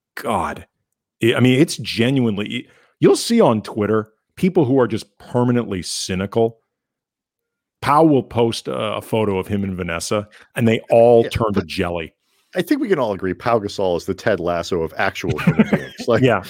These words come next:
Speaker 1: He
Speaker 2: I mean,
Speaker 1: really
Speaker 2: who doesn't like <laughs> Pau Gasol?
Speaker 1: Yeah, I mean, we, you know, we covered him for years. We, we will tell you everything you've heard. It is one hundred percent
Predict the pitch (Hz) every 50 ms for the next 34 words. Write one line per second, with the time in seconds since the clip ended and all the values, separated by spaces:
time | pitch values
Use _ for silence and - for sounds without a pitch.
0 | - - - - - - - - - _ _ - - - - - 123 147 165 -
1 | 151 160 143 - 123 - 113 131 156 165 165 147 139 143 139 - 117 - 120 120
2 | 113 110 - - - 113 117 - - - 220 170 175 - - - - 117 123 -
3 | - 120 - - - 98 92 - 117 117 117 120 127 131 160 170 147 107 92 95
4 | 113 123 120 - - 135 135 123 131 123 123 120 113 - 123 110 104 101 104 110
5 | 110 110 85 95 110 110 110 - 139 123 123 123 120 120 - - - 165 156 139
6 | 113 95 95 - 127 127 135 143 139 - 139 131 131 127 127 123 - - 101 98
7 | 95 90 87 - 90 98 98 87 92 80 82 - 110 98 95 98 95 90 92 -
8 | - 98 - - - 87 82